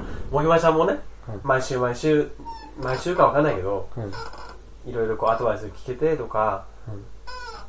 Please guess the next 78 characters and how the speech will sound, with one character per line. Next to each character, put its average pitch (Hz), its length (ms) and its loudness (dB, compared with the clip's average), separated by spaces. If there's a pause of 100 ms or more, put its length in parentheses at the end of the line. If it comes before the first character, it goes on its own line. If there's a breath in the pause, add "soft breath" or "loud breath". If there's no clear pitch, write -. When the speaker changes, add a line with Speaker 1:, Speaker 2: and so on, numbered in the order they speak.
Speaker 2:
う - 20 -14
ん。 101 40 -14
Speaker 1:
機 143 80 -8
器 - 140 -2
を 101 80 -2
飛 107 80 -6
ば 113 160 2
し - 60 -10
て 120 80 -6
も 117 100 0
ら 117 80 2
っ - 60 -10
た 147 100 0
り 120 60 -2
と 95 100 -6
か 92 120 -6
し - 120 -12
て、 131 380 4
Speaker 2:
う 123 60 4
ん。 - 20 6
Speaker 1:
よ 165 80 6
り 226 80 0
効 240 220 2
果 123 100 2
が 98 80 2 (100)
出 - 40 -12
せ 139 80 -2
る 127 60 -2
と 98 80 -8
思 85 100 -8
う 82 40 -8
わ 82 40 -8
け 87 60 -10
で 87 60 -10
す - 80 -14
よ。 - 80 -12 (380)
Speaker 2:
う 123 40 -4
ん。 98 260 -6
Speaker 1:
で、 156 80 -4
そ 190 140 -2
れ 240 100 4
を、 - 280 4 (340 loud breath)
結 175 160 -6
局、 202 200 -4
ま 156 240 4
あ、 117 80 6
後 117 140 0
藤 147 160 4
さ 151 120 2
ん 147 60 0
と 156 80 -2
し - 100 -10
て 190 80 8
は、 120 420 10
そ 117 80 -4
の、 92 560 -2 (920 loud breath)
自 120 160 -10
分 117 160 -6
の 113 80 -2
宣 120 220 -4
伝 117 180 -6
使 123 120 -6
っ 110 60 -4
て - 80 -6
も 127 120 2
ら 143 60 10
う - 40 8
の 127 60 4
は 104 40 -2
も 101 120 -2
ち 110 100 -10
ろ 120 100 2
ん 101 80 -6
だ 90 120 -4
け 95 100 -6
ど、 117 520 4
Speaker 2:
う - 40 -4
ん。 110 160 -10